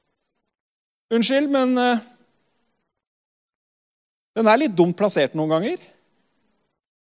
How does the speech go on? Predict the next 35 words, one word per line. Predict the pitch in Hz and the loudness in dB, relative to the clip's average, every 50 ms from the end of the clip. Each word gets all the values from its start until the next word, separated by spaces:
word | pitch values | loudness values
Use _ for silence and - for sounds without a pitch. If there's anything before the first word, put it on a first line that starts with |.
| _ _ _ _ - 190 | _ _ _ _ 0 0
Flere | 180 170 185 | 2 2 2
som | - 208 196 | 0 -4 -2
kjenner | - 202 175 165 160 | 0 0 0 0 0
på | 185 180 190 | 2 2 4
det? | 247 320 320 - - _ _ _ _ _ _ - | 4 2 0 -4 -18 _ _ _ _ _ _ 0
Passer | 247 220 - - 220 214 | 2 2 2 2 2 2
litt | 208 196 - | 2 2 2
sånn | 208 214 202 | 0 2 4
dårlig | 208 202 185 175 196 208 269 | 4 4 6 6 6 4 4
inn. | 339 330 - - _ _ _ _ _ _ _ _ _ _ _ _ _ _ _ _ _ _ _ _ _ - | 2 0 -10 -20 _ _ _ _ _ _ _ _ _ _ _ _ _ _ _ _ _ _ _ _ _ 0
Slapp | - 190 196 196 214 | 4 4 4 4 4
av, | 202 202 | 2 2
nå | 202 196 | 2 0
skal | - 220 214 208 | 2 2 2 2
ingen | 220 185 165 175 196 | 2 2 0 0 2
liksom | 196 185 185 185 180 | 0 0 0 0 4
være, | 180 175 175 180 180 180 175 170 175 - - - - - | 4 6 6 6 6 6 6 6 4 2 -2 -16 -10 -2
eh, | 185 185 180 175 180 | 4 4 6 6 4
føle | 175 220 196 147 147 | 4 4 4 4 4
på | 139 185 175 | 2 2 0
at | 170 196 | 0 0
ikke | 165 - 147 | -4 -2 0
de | 151 | 0
har | 165 175 | 0 2
hatt | 196 | 0
ungene | 180 147 127 127 123 | 0 0 -2 -4 -2
sine | 165 170 185 185 | -2 -2 -2 -2
på | 214 208 | 0 2
leir. | 202 208 226 214 - - - - _ | 2 2 0 -2 -6 -20 -20 -20 _
Men | - 233 269 311 311 | 2 2 4 4 6
jeg | 285 277 277 311 330 | 6 6 6 4 2
vet | 247 185 151 147 147 190 196 196 202 208 214 220 240 247 233 - - - | 0 -4 -6 -2 2 4 6 6 8 8 8 8 6 6 2 -2 -2 0
jo | 302 302 | 0 0
da | 226 196 233 233 233 254 269 285 233 175 233 269 | 4 6 6 6 8 6 6 6 4 4 4 2
at | 294 - | 2 2